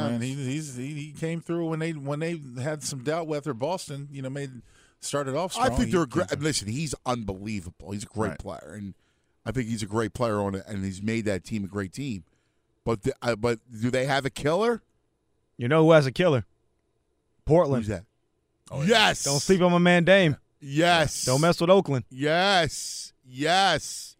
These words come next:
Speaker 2: Killer. Killer. Stone killer. You're right on. We're the fellas. Lincoln, Kennedy, Anthony Gargano. That's the Fig. We got E-Rob, Chris, the whole crew hanging out.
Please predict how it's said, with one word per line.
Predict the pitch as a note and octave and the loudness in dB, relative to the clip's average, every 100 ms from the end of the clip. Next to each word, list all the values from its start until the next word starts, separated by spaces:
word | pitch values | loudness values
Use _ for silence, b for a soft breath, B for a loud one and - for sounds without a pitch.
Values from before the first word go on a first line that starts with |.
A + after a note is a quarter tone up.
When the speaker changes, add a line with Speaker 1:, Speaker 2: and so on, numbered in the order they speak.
| _ _ _ _ - | _ _ _ _ -18
Speaker 2:
Killer. | - - F#3 C#3 F#2+ E2+ _ _ _ - | -8 -2 0 0 -4 -8 _ _ _ -20
Killer. | - A#3 C#4+ D4+ G#3+ G2+ - _ _ _ _ _ _ _ _ _ | -4 2 4 6 4 2 -6 _ _ _ _ _ _ _ _ _
Stone | - - G3 F3+ E3 | -8 0 2 0 -4
killer. | - A#2 G#2+ F2 - - _ _ _ _ _ _ _ _ _ _ _ | -6 -4 -4 -8 -20 -20 _ _ _ _ _ _ _ _ _ _ _
You're | A2+ | -10
right | A2 B2 C3 A#2+ | -6 -2 0 0
on. | A2 F#2 E2 _ _ _ _ _ _ _ _ _ _ _ _ - | -4 -6 -12 _ _ _ _ _ _ _ _ _ _ _ _ -8
We're | B2 | -6
the | A#2 | -6
fellas. | - B2+ A2 F#2 D#2+ - _ _ _ | -4 -2 -2 -6 -14 -20 _ _ _
Lincoln, | G#2+ B2 C3 G#2+ | -10 -8 -8 -12
Kennedy, | - A#2+ A#2 A#2 | -8 -6 -6 -6
Anthony | A2+ A2+ A2 | -8 -8 -6
Gargano. | A2+ A2 A#2 A2+ A#2 _ _ _ _ _ _ _ _ _ _ - | -6 -6 -6 -8 -12 _ _ _ _ _ _ _ _ _ _ -12
That's | G#2 - | -10 -10
the | G#2 | -14
Fig. | - A2 A2 G#2+ A2 _ _ _ | -10 -10 -8 -10 -18 _ _ _
We | A2+ | -8
got | G#2+ G#2 | -6 -4
E-Rob, | A2+ G#2+ G#2+ G#2+ G#2 - | -6 -6 -8 -10 -12 -14
Chris, | - A2 - - - _ _ _ _ | -12 -12 -12 -18 -20 _ _ _ _
the | G#2 | -6
whole | G#2+ G#2+ | -6 -6
crew | - A#2+ G#2 | -6 -4 -4
hanging | G2 A2 G#2 G#2 | -4 -6 -6 -6
out. | G#2 G#2+ | -8 -12